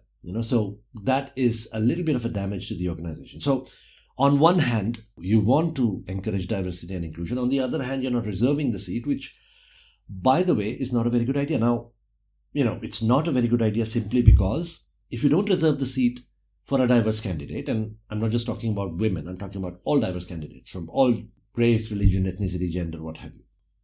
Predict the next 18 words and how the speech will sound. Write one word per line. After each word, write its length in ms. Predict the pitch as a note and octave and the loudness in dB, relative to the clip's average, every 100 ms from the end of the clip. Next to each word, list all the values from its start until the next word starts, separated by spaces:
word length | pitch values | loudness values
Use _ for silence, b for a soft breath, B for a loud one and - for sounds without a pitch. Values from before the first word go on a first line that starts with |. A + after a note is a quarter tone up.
| _ | _
What 280 | A#2 D3+ C3+ | 4 4 4
may 200 | B2+ F3+ | 4 4
happen 520 | D3 A#2 A2 B2 C3+ | 2 0 -2 -6 -6
is 200 | C#3 C#3 | -6 -8
there 180 | - A#2 | -2 -2
may 140 | G#2 F2+ | 0 -4
be 140 | A#2 | -4
bias, 640 | E2+ E2+ B1+ - - - _ _ | -4 -6 -6 -2 -2 -2 _ _
right? 260 | F2 C3 - b b b b b _ _ _ _ _ _ _ _ | -8 -8 -10 b b b b b _ _ _ _ _ _ _ _
Like 200 | C3 D3 | 0 2
I 80 | C3+ | 4
said 240 | A#2+ C#3 B2 | 4 4 6
earlier, 380 | A#2 G2+ E2+ - _ | 4 2 -2 -10 _
we 180 | G#2 C3+ | 0 4
have 160 | C#3+ D3+ | 4 2
an 120 | D3 | 4
urge 460 | B2 F3 F#3 - - | 4 4 0 -4 -6
to 180 | D#3+ | -6